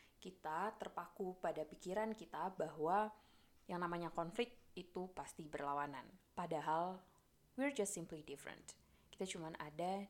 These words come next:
di sisi yang berbeda, tapi kita tetap mengarah pada tujuan yang sama.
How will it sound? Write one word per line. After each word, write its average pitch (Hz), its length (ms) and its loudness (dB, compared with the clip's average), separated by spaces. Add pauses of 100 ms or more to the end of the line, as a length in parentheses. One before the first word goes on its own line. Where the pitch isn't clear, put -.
(140)
di 165 80 -14
sisi 175 320 -6
yang 160 80 -4
berbeda, 160 560 0 (400)
tapi 165 320 -10 (320)
kita 147 240 -10
tetap 170 400 -4 (400)
mengarah 160 480 -4 (160)
pada 147 240 -12
tujuan 151 400 -6
yang 139 160 -14
sama. - 400 -4